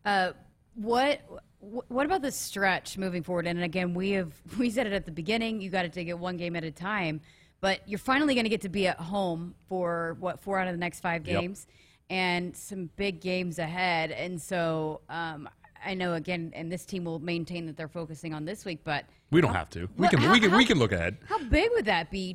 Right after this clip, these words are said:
Speaker 1: to, to come out and dominate a Northwestern team and get some confidence going into when you got Michigan coming in here for another primetime game on A B C?
Speaker 2: Momentum is huge. I mean, you look at where we are. Okay, we're sitting at two and three, and you look at our schedule, and it's even me, sometimes I've looked at it twice or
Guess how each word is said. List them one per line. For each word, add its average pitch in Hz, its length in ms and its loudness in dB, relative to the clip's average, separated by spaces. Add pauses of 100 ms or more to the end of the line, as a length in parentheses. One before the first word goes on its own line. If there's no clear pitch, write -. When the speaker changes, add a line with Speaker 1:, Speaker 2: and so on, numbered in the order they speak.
Speaker 1:
to, 226 140 -4
to 202 320 -6
come 285 320 -4
out 247 320 2
and 190 120 -4
dominate 240 360 2
a - 40 0
Northwestern 247 500 -4
team 190 160 -4
and 175 120 -4
get 262 160 2
some 262 140 -2
confidence 208 580 -4
going 233 320 -2
into 247 240 0
when 247 140 -2
you 247 80 -2
got 262 160 0
Michigan 240 360 -4
coming 196 280 0
in 190 40 2
here 208 140 2
for 226 140 0
another 254 260 2
primetime 233 520 0
game 240 180 -2
on 247 80 -2
A 240 60 -4
B 247 120 -4
C? 269 300 -2
Speaker 2:
Momentum 110 580 4
is 110 140 0
huge. 127 260 2
I 92 40 0
mean, 95 100 0
you 117 100 4
look 117 320 2
at 120 300 4 (300)
where 113 200 4
we 120 140 6
are. 107 180 8
Okay, 113 240 2
we're 107 80 2
sitting - 320 -2
at 107 120 -2
two 113 180 0
and 107 100 -2
three, 90 380 -2 (500)
and 107 100 2
you 104 80 4
look 120 220 4
at 139 60 0
our 107 100 0
schedule, 117 480 2
and 101 320 2
it's 104 220 0
even 135 240 4
me, 135 160 6
sometimes 120 380 2
I've 104 160 4
looked 123 200 2
at 107 100 4
it 92 120 -4
twice 123 320 4
or 98 80 -4